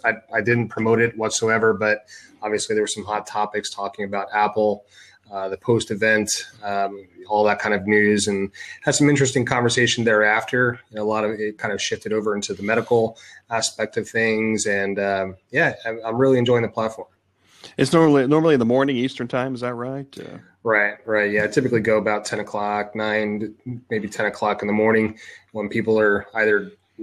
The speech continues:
Speaker 1: just got to work and they have a cup of coffee, or those that aren't working the morning shift, they have a cup of coffee and they just feel like talking about whatever the random topics are.
Speaker 2: And also joining me, uh, is a nurse practitioner extraordinaire, social media superstar,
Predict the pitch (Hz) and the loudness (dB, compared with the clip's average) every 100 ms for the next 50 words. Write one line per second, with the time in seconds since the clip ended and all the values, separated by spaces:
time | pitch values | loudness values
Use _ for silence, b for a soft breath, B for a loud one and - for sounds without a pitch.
0 | 117 113 107 113 120 - 117 117 - 110 | -8 -6 -4 0 0 0 -2 0 -2 2
1 | 113 117 113 113 104 101 107 107 104 120 | 4 4 4 0 -2 0 0 -2 -4 -4
2 | 107 - 113 110 110 113 110 107 101 98 | -4 -6 -2 -2 -2 -2 -2 -2 -4 -6
3 | B B - 107 107 104 107 107 107 104 | B B -4 -2 0 0 -2 -2 -4 -2
4 | 104 107 107 104 - 104 101 101 98 98 | -2 0 0 0 -2 -2 -2 -6 -6 -8
5 | - 98 - 127 123 117 107 98 98 - | -10 -12 -6 -2 -2 -2 -4 -4 -6 -6
6 | 101 95 - 98 95 98 98 98 - 104 | -6 -6 -6 -8 -8 -10 -10 -10 -10 -8
7 | 92 95 95 95 92 90 92 90 92 98 | -6 -6 -6 -6 -6 -8 -8 -8 -10 -8
8 | 95 92 _ _ _ _ _ _ B B | -6 -8 _ _ _ _ _ _ B B
9 | B - 156 196 202 160 156 151 143 143 | B -2 2 4 2 4 4 4 4 4
10 | 156 139 120 113 113 113 110 110 117 143 | 4 4 2 0 -2 -2 -2 -2 -2 -2
11 | 139 - 131 120 135 127 123 110 - 120 | -2 -8 -6 -2 -2 -2 -4 -4 -2 -2
12 | 113 117 123 127 120 117 117 113 104 117 | 0 -2 0 0 -2 -2 -2 -2 -4 -8
13 | 113 - 110 110 110 113 | -8 -8 -2 0 0 -2